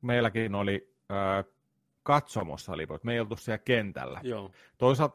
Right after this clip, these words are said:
Speaker 1: toisaalta ihan hyvä, koska se kenttä oli aivan täynnä
Speaker 2: Mm.
Speaker 1: jengiä. Ja sit, sit vähän aina lyhyemmät voi olla vähän sillä, että hei, mä en näe, tiedätkö, meiningillä.
Speaker 2: Mm.
Speaker 1: Jengi on kä-, kädet ilmassa ja tällainen, niin se voi olla vähän haaste, haaste monelle sitten. Niin tota,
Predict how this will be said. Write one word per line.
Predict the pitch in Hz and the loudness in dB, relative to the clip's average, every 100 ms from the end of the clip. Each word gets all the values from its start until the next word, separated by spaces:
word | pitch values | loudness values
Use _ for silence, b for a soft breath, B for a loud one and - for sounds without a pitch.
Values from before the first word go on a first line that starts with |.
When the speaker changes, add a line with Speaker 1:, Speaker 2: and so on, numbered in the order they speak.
| _ | _
Speaker 1:
toisaalta | 165 156 160 135 | 0 2 2 2
ihan | 131 120 104 | 2 0 2
hyvä, | 151 110 - | 2 2 0
koska | 107 - 117 | -6 -6 -6
se | 113 | -4
kenttä | 131 113 - 98 | -4 -4 -2 -4
oli | 101 - | -4 0
aivan | 123 98 92 | 2 2 -2
täynnä | 90 73 | -4 -4
Speaker 2:
Mm. | |
Speaker 1:
jengiä. | 78 85 95 87 - b _ _ | -6 -6 -6 -10 -10 b _ _
Ja | 98 | -18
sit, | - - _ | -18 -20 _
sit | 120 104 | -6 0
vähän | 127 131 123 | 4 4 4
aina | 123 127 123 | 2 4 6
lyhyemmät | 135 131 127 117 113 - - _ _ _ | 8 8 8 6 -2 -4 -18 _ _ _
voi | 98 107 104 | -2 2 2
olla | 104 101 | 2 2
vähän | 98 | 2
sillä, | 95 104 | 0 -2
että | 104 165 | -2 -6
hei, | 185 | -6
mä | 180 170 | -8 -8
en | 165 | -6
näe, | 175 151 - - _ _ _ _ | -4 -4 -8 -12 _ _ _ _
tiedätkö, | 101 92 _ 101 - - _ _ _ | -4 -4 _ -2 -2 -12 _ _ _
meiningillä. | 107 98 92 92 85 76 82 | -2 0 0 -4 -4 -4 -6
Speaker 2:
Mm. | 98 95 _ _ _ | -8 -18 _ _ _
Speaker 1:
Jengi | 98 95 92 | -6 -4 -4
on | 87 | -4
kä-, | 104 104 | -6 -4
kädet | - 107 95 | 0 0 0
ilmassa | 101 98 92 - 90 | 0 0 -2 -4 -6
ja | |
tällainen, | 85 92 90 87 | -2 -2 0 -2
niin | 87 - | -4 -2
se | 104 | 2
voi | 101 | 4
olla | 101 | 4
vähän | 107 104 | 4 2
haaste, | 110 120 98 95 - _ _ _ _ | 4 4 4 -2 -10 _ _ _ _
haaste | 147 131 107 | 2 2 0
monelle | 107 107 92 85 | 0 0 0 -4
sitten. | - 98 - 85 | -6 -8 -6 -8
Niin | 82 | -6
tota, | 80 90 | -6 -4